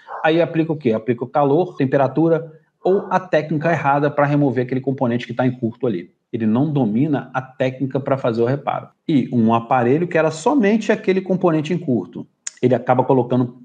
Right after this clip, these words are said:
um defeito mais, ele começa ali, ele deu calor do lado do processador, um calor totalmente errado,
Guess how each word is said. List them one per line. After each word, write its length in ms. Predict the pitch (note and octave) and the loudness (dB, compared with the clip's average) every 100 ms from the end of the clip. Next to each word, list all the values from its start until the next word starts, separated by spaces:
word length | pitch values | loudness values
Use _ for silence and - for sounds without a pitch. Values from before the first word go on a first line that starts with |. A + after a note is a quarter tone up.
| - | -4
um 100 | C3 | 0
defeito 460 | B2 A#2+ B2 B2 C#3 | 2 2 0 0 -2
mais, 480 | B2 B2 A#2 - - | 0 0 -2 -6 -14
ele 100 | A2+ | -14
começa 440 | A2 A2+ A2+ A#2+ A#2+ | -8 -4 -2 -2 -2
ali, 100 | G#2+ | -2
ele 280 | G2 G#2 - | -2 -4 -2
deu 140 | A#2+ | -2
calor 480 | B2 B2+ A#2 D#3+ - | 2 2 2 0 -2
do 80 | - | 0
lado 220 | A2+ A2 | 2 0
do 40 | A2 | -2
processador, 600 | A2+ - A2 A2 A#2+ - - - | -4 -2 0 2 0 -4 -14 -4
um 80 | F#3+ | 0
calor 260 | E3+ C#3 | 2 2
totalmente 420 | C3 D3 C3 - | 2 2 2 2
errado, 500 | C3 A#2+ C#3 - - | 2 2 0 -2 -10